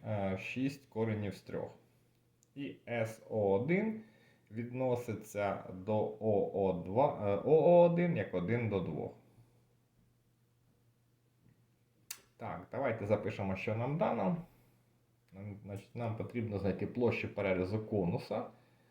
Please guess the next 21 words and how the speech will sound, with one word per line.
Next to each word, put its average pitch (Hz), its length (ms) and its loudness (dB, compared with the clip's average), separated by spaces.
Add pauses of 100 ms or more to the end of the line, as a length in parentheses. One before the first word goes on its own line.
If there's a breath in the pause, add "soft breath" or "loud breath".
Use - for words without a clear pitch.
(300 loud breath)
проведену 147 680 2
через 107 300 0
точку - 500 -4
О 113 160 6
один. 85 380 0 (260)
Ми 147 220 0
про 113 200 -4
цю 113 160 -4
точку 120 440 -4 (240)
О-, 107 280 -4
О 117 240 4
один 98 360 -2
знаємо, 95 560 -2
що - 300 -8 (120)
С 107 300 -2 (420)
О 101 380 -8
один, 90 560 -4
так, 104 300 -8
відноситься 92 800 -8
до 87 160 -10 (140)
О 92 320 -6